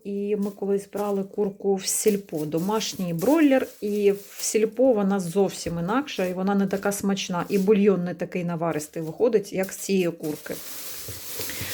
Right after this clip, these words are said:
От, і вона мені, коротше, сподобалась, тому я взяла. Хотіла взяти дві, тому що, ще раз повторюсь, цей магазин знаходиться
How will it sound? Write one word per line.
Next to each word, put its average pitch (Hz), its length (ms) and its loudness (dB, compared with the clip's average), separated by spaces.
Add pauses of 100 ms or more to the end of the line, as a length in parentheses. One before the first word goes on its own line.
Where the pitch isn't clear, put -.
(360)
От, 196 220 6 (440)
і 233 460 0
вона 226 180 2
мені, 214 200 2
коротше, 202 260 -2
сподобалась, 233 520 2
тому 190 220 -2
я 202 120 2
взяла. 160 380 -2 (520)
Хотіла 277 380 8
взяти 269 380 6
дві, 262 280 2 (600)
тому 226 220 -2
що, 214 280 0
ще 220 200 4
раз 208 120 2
повторюсь, 233 540 4
цей 208 160 0
магазин 202 460 0
знаходиться 196 640 -2